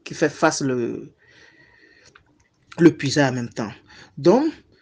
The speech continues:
et on a fait intervenir les forces de l'ordre et la commissariat est intervenu, la, c'est les, les, les services de santé sont intervenus,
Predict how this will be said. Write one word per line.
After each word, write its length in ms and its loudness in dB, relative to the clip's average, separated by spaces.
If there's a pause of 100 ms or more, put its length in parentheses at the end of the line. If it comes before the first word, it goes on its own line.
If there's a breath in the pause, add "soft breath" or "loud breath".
(480 soft breath)
et 320 -4
on 120 -2
a 40 -2
fait 180 0
intervenir 540 2
les 100 2
forces 240 0
de 100 2
l'ordre 440 2 (400)
et 140 -6
la 100 -8
commissariat 520 -2
est 40 -2
intervenu, 680 -2 (440 loud breath)
la, 80 -8
c'est 260 -2
les, 320 -4
les, 840 -10
les 120 -10
services 240 0
de 80 4
santé 360 -2
sont 160 -6
intervenus, 640 2